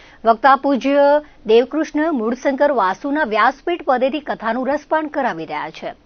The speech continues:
મયુર એમ કેવડિયાના આચાર્ય પદે છે. કથા દરમિયાન દરરોજ રામેશ્વર ભજન મંડળી દ્વારા સાંજે સત્સંગનું આયોજન કરાયું છે. કથામાં કૃષ્ણ જન્મ, રૂક્ષ્મણી વિવાહ, ગોવર્ધન પર્વત ઉત્સવ,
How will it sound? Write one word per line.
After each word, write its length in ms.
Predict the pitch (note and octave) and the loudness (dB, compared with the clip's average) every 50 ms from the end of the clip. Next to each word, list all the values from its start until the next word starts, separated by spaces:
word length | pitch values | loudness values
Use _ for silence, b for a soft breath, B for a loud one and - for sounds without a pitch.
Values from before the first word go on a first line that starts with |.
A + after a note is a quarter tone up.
| b b b b b b b b - | b b b b b b b b 0
મયુર 280 | G#3 A3 A#3+ C4 C4+ | 4 4 4 6 6
એમ 140 | C#4 C#4+ D4 | 4 4 4
કેવડિયાના 540 | C#4+ D4 B3 A#3+ C4+ D4 D4+ D#4 D#4 D4+ D#4+ | 2 0 0 2 2 2 2 0 0 0 2
આચાર્ય 480 | C#4 A#3+ A#3 B3 B3 - D4+ D#4 E4+ E4+ | 2 2 2 2 0 -4 -4 -4 -4 -4
પદે 320 | - A#3+ F3+ E3 E3 E3+ | -6 -6 -8 -8 -10 -12
છે. 240 | - - - - - _ _ - | -14 -14 -16 -18 -20 _ _ 0
કથા 260 | - D#4 D#4 E4+ E4+ F#4 | 2 2 6 6 4 6
દરમિયાન 460 | D#4 F4+ F4 E4+ E4+ F4 F4 F4 C4 | 4 2 2 2 2 2 0 0 0
દરરોજ 360 | A#3+ A#3 A#3+ C4+ D#4 D4 D#4 | 0 2 4 4 2 2 2
રામેશ્વર 520 | D4+ B3 G#3+ A3+ B3+ C#4+ D#4 - F#4 G4 | 2 2 2 2 0 -2 -2 0 0 0
ભજન 360 | C#4+ B3+ C#4 C4 C4 F4 F#4 E4+ | 2 0 0 0 0 0 0 2
મંડળી 360 | C4 A#3 A#3+ C4 D4 D#4+ F4 | 0 2 2 2 2 2 0
દ્વારા 320 | C4+ C4 B3+ A#3+ B3 C#4+ | 2 2 4 4 4 2
સાંજે 400 | D4 - B3 A3+ A3 A3+ A3+ D#4 | 2 2 0 0 2 2 -2 -4
સત્સંગનું 600 | D#4 - B3 A#3+ B3 - - D4+ D#4 E4+ D#4+ B3 | -4 0 0 0 0 2 2 2 2 4 4 4
આયોજન 360 | G3+ G3+ A3+ G#3 D4 C#4 C#4+ | 4 2 0 -2 -2 -4 -4
કરાયું 400 | C#4+ - B3+ G#3 D3 - D3+ D#3+ | -2 -2 -2 -2 -2 -4 -8 -12
છે. 200 | E3 - - - - _ b b b b b b b - | -14 -16 -18 -18 -18 _ b b b b b b b -6
કથામાં 340 | A3+ - B3+ B3 B3 C4 | -2 2 2 4 4 4
કૃષ્ણ 380 | B3+ B3+ B3+ B3+ - D4+ C4+ G#3+ | 2 0 -4 -4 -2 -4 -4 -4
જન્મ, 500 | - A3+ B3+ C#4+ C4 G#3 F3 F#3 A3 G#3+ | -4 -4 -4 -4 -4 -4 -4 -6 -6 -8
રૂક્ષ્મણી 520 | G3 A3 A3 - - - B3 C4 C#4 C#4+ | -8 -10 -10 -10 -8 -6 -4 -4 -4 -4
વિવાહ, 400 | A#3+ G#3 F#3 D#3+ E3+ D#3+ E3 F#3 b b b b b - | -4 -6 -6 -6 -6 -6 -6 -6 b b b b b -4
ગોવર્ધન 500 | A3+ A3+ A3 G#3 A#3+ B3+ A#3+ C4+ D#4 D#4+ | -2 0 2 2 2 2 2 2 0 0
પર્વત 500 | D#4 - G#3+ A3+ B3+ A#3+ G#3 G#3+ G#3+ - | -2 -2 -2 -2 -2 -2 -2 -4 -6 -8
ઉત્સવ, 460 | G#3 - - - - A#3 A3 A#3 C4 | -10 -12 -12 -6 0 0 2 2 0